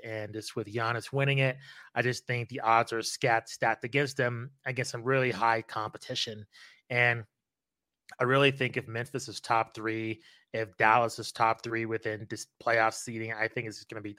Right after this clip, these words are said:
awfully tough for Giannis to win that award between Ja Morant and Luka. I just think it's gonna be really, really difficult. But it's gonna be fun to see. I mean, I, I think it's, for, for me at least, I think another factor in this is entertainment value. Luka always has an entertaining play,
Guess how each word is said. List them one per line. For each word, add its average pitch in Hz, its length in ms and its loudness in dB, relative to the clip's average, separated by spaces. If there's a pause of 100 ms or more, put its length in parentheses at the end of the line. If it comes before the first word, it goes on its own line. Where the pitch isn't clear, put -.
(100)
awfully 117 400 6
tough - 300 -4
for 110 100 -2
Giannis 104 400 -4
to 104 80 -14
win 98 200 -8
that 98 140 -6
award 95 300 -8
between 98 340 -14 (320)
Ja 113 200 8
Morant 104 440 -2
and 107 200 -6
Luka. 98 420 -10
I 107 60 -4
just 101 160 -10
think 110 100 -14
it's - 80 -12
gonna 104 160 -10
be 95 80 -16
really, 104 320 -2
really 95 280 -8
difficult. - 520 -12 (500)
But 143 80 8
it's 151 100 4
gonna 202 120 2
be 277 100 0
fun 240 200 6
to 208 80 4
see. 185 400 2
I 135 100 4
mean, 143 280 0 (220)
I, 135 80 0
I 135 40 -2
think 160 240 -6
it's, - 240 -10 (400)
for, 151 240 2 (180)
for 151 140 2
me 147 300 4
at 190 100 0
least, 165 200 -2
I 135 60 -4
think 139 140 -4
another 135 240 2
factor 135 340 -2
in 123 240 -4
this 135 360 -4
is 123 440 -2 (400)
entertainment 147 500 2
value. 95 520 -4
Luka 139 360 4
always 135 320 4
has 131 260 4
an 135 100 -8
entertaining 131 480 0
play, 123 500 -4